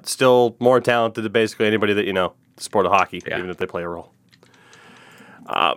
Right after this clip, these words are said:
Speaker 1: and all, on Wednesday as well, to rub salt into the wounds, the Avalanche shut out the Ducks two to nothing. Francouz shutout, and Nazem Kadri scored his fifteenth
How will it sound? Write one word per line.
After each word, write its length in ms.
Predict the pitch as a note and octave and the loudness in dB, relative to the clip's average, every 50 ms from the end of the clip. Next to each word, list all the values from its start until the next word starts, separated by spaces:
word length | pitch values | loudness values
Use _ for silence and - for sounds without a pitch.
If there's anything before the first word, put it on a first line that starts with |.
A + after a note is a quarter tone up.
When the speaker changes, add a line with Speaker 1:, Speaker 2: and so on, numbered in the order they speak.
| - _ _ _ _ _ | -6 _ _ _ _ _
Speaker 1:
and 240 | C3+ C#3 C#3 C3 - - | 2 2 2 0 0 2
all, 320 | E3+ G3 G3 G3 F3+ F#3 F3+ | 4 6 6 6 4 4 4
on 200 | - G3+ G3 F#3 | 4 4 4 4
Wednesday 360 | F3+ F3 E3+ C#3+ C3 E3 D#3 | 4 2 2 4 4 4 4
as 100 | D3 A#2+ | 4 4
well, 180 | A#2+ D3 C#3+ C3+ | 4 4 4 2
to 60 | B2+ | 2
rub 220 | B2+ C3+ C3 - | 2 2 2 2
salt 200 | - - C#3 C3 | 2 0 0 0
into 120 | B2 B2+ A#2+ | 0 0 0
the 60 | A#2 | 2
wounds, 420 | A2+ A#2 A#2 A2+ A2+ A2 G#2+ G#2 | 2 2 2 2 0 -2 -4 -4
the 180 | A2 A2+ A#2 A#2 | -2 0 2 2
Avalanche 520 | G2 A#2+ B2+ B2+ A#2+ A#2+ A#2+ A#2+ A#2 A2 | 2 2 2 0 0 0 0 0 0 -2
shut 260 | - - - C#3+ C3 A#2+ | -4 -4 -2 0 0 0
out 100 | A2+ - | 0 -2
the 80 | - | -4
Ducks 380 | G2+ F#2+ B2 A#2+ A2+ - - - | -2 0 0 0 0 -2 -8 -4
two 120 | - C3 A#2 | -2 -2 0
to 60 | G#2+ | 2
nothing. 380 | G#2 A2 A2 G#2 - G#2+ G2+ G2+ | 2 0 0 2 0 -2 -2 -4
Francouz 580 | - - - A2+ G#2 G2+ - C3+ B2+ A#2 A2 - | -8 -2 0 2 2 2 2 2 2 2 0 -2
shutout, 400 | G2+ - B2+ A2 G#2+ G#2+ G#2+ G#2+ - | -2 0 0 2 2 2 0 0 0
and 160 | G#2+ A2 A2+ | -2 0 0
Nazem 320 | B2 A#2+ A#2 - A2+ A2 | 2 2 0 0 -2 -4
Kadri 440 | - - A2+ A2+ A2 G#2+ A2+ G#2+ G#2 | -2 -2 -2 -2 -2 -2 -4 -6 -6
scored 280 | - - A#2 G#2+ G2+ F#2 | -6 -6 -4 -4 -4 -4
his 200 | G#2 G#2 - - | -6 -10 -8 -6
fifteenth 560 | - G2 - - F#2+ F#2 F#2 - - - | -8 -8 -6 -8 -8 -8 -8 -10 -16 -20